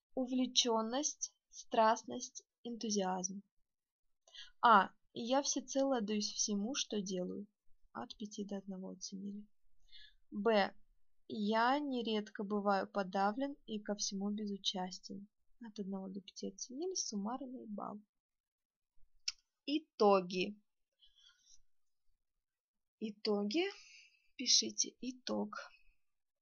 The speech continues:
Итак, вы этот тест прошли, оценили, насколько каждое из двадцати четырёх достоинств свойственно лично вам.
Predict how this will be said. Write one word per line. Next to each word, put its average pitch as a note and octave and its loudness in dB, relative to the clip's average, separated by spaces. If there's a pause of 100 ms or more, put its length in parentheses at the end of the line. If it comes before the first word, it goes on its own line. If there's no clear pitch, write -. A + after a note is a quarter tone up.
(460)
Итак, G#3 6
вы C4+ 2
этот E4 -2
тест C4+ 0
прошли, C#4 2
оценили, A#3 -2 (120)
насколько A3 0 (260)
каждое A3+ 4
из G3+ 0
двадцати A3 -6
четырёх G#3+ -2
достоинств G#3+ -2
свойственно G#3 -6
лично G3+ -4
вам. G3 0